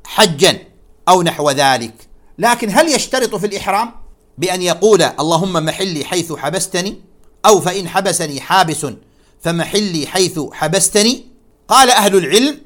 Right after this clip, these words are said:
إذا كان من يريد الإحرام خائفاً من عائق يمنعه من إتمام نسكه من مرض أو غيره،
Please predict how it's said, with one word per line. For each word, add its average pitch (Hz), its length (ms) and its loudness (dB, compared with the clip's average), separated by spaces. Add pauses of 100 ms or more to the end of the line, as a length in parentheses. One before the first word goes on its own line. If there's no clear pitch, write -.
(400)
إذا 196 220 4
كان 240 340 4
من 214 140 2
يريد 202 260 0
الإحرام 202 600 2
خائفاً 196 640 4
من 190 280 -4
عائق 220 520 0
يمنعه 196 800 0
من 214 240 -4
إتمام 202 380 0
نسكه 185 600 -6 (340)
من 156 160 -4
مرض 185 460 4 (140)
أو 165 120 4
غيره، 190 560 0